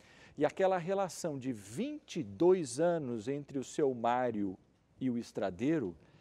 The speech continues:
fica agora aquela incógnita e fica agora aquele desespero.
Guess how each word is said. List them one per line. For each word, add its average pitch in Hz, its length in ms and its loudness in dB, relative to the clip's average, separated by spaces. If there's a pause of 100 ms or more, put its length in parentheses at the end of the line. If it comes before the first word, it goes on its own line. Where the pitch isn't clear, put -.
(340)
fica - 460 0
agora 160 320 4
aquela 202 260 -2
incógnita 190 880 0
e 214 60 -2
fica - 280 -6
agora 151 300 2
aquele 175 320 -4
desespero. 175 760 2